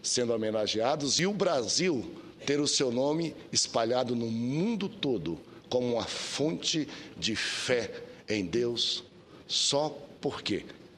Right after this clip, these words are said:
o Espírito de Deus soprou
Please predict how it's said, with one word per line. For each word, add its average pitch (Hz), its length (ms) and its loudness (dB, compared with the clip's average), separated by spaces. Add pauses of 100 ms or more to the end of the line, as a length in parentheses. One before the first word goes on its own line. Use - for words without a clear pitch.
(480)
o - 120 0
Espírito 131 580 -2
de 101 140 0
Deus 131 540 0 (920)
soprou - 880 0